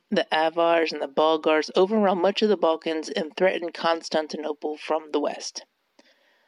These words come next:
But another great leader, Heraclius, defended the country from the Sassanids and the Avars.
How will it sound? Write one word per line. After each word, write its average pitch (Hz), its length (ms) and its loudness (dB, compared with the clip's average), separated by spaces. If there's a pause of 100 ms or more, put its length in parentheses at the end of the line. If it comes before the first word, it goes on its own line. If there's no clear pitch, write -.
(600)
But 170 300 2 (280)
another 185 460 0
great 160 240 2
leader, 151 400 0 (640)
Heraclius, 156 760 -2 (560)
defended 196 500 0
the 196 100 4
country 156 680 -4
from 151 340 -2
the 147 100 -8
Sassanids 151 680 -2
and 143 120 -12
the - 140 -4
Avars. - 800 -2